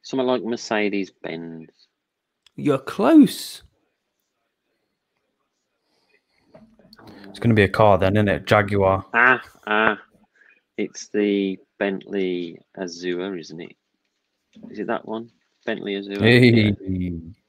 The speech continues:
Speaker 2: Yes. Bentley for Men Azure.
Speaker 1: See, I'm, I've never smelt that,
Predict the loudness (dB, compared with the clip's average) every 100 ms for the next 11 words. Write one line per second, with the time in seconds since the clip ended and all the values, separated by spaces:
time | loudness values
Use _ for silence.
0 | _ _ -10 -10 -12 -18 -20 _ _ _
1 | _ _ _ _ _ _ _ 0 0 -2
2 | -2 0 0 0 2 4 2 -4 -20 _
3 | _ -20 -20 _ 2 2 2 0 2 4
4 | 2 -2 -6 -4 -4 -2 -2 -2